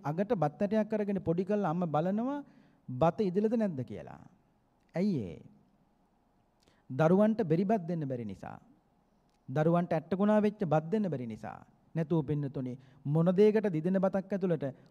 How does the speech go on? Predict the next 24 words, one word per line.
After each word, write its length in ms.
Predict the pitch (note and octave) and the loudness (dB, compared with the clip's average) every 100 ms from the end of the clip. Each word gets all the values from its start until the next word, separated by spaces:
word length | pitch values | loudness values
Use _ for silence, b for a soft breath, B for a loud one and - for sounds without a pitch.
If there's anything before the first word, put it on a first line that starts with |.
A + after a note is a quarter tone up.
| _ | _
අම්ම 220 | D#3+ F#3 | 0 2
හැඳිමිටේ 460 | D#3+ D#3 F#3 E3+ E3+ | 2 0 -2 -2 -2
අග 140 | F#3 | -2
දාන්නේ? 480 | A3+ B2 E2+ C#2 - - _ _ _ _ _ | -4 -6 -10 -16 -20 -20 _ _ _ _ _
බලන් 300 | C3 E3+ A3+ | 2 6 6
හිටපු 180 | A#3+ C4+ | 4 4
මිනිස්සෙක් 440 | G#3+ G3+ G3 F#3+ F#3 | 4 2 2 0 0
ඕක 140 | E3+ | -2
සමාජගත 520 | E3+ E3+ E3 D#3 E3 | -2 0 0 -2 -4
කළේ 220 | D#3 G#3+ | -4 -2
වෙන 120 | F3+ D#3 | -2 -2
විදියකට. 420 | A#2+ G2 F#2+ C3+ | -4 -8 -12 -6
කෙසේ 280 | D#3+ G#3 F3 | -4 -2 0
හෝවා 320 | C3 D3+ B3 - b b - | 0 -2 -4 -8 b b 2
ඔය 100 | E3+ | 2
පරණ 340 | - F3 A3+ B3 | 4 4 6 4
සිද්ධියත් 420 | B3 G3+ B3 A3+ | 0 2 0 0
මතක් 280 | F#3 E3 - | -4 -4 -6
කරලා 340 | B2 G2 C2+ - - | -8 -8 -10 -14 -4
මාරයා 400 | D3+ E3 E3+ D#3+ | 0 2 2 0
සෝමාතරණියට 760 | - F3 F#3+ F3+ E3 D#3 D3+ | 0 0 0 -2 -6 -6 -8
කියනවා 380 | D3+ D3+ C#3+ C3 b b b b | -6 -6 -6 -8 b b b b
හැඳිමිටේ 560 | E3 E3+ G#3+ A3 A#3 A3+ | 0 4 4 4 2 2
නුවණක් 440 | D#3+ D#3+ F#3+ G#3 | 2 4 4 2